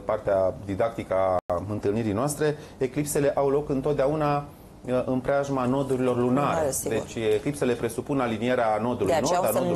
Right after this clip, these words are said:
Speaker 2: semnificație
Speaker 1: sud, a soarelui
Speaker 2: karmică,
Speaker 1: și a
Speaker 2: sigur.
Speaker 1: lunii.
Speaker 2: Exact.
Speaker 1: Și iată că vorbim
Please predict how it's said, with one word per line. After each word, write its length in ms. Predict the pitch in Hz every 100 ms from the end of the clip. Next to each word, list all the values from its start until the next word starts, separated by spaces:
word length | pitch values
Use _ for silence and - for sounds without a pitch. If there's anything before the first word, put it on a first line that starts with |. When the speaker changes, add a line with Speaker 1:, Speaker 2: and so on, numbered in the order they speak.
| 175
Speaker 2:
semnificație 380 | 175 180 190 -
Speaker 1:
sud, 100 | 180
a 120 | 247 -
soarelui 260 | 185 175 160
Speaker 2:
karmică, 60 |
Speaker 1:
și 280 | 135 160 139
a 40 |
Speaker 2:
sigur. 180 | 170 185
Speaker 1:
lunii. 280 | 180 95 73
Speaker 2:
Exact. 300 | - 156 - - -
Speaker 1:
Și 100 | -
iată 200 | 180 233
că 200 | 208 185
vorbim 320 | 196 165 170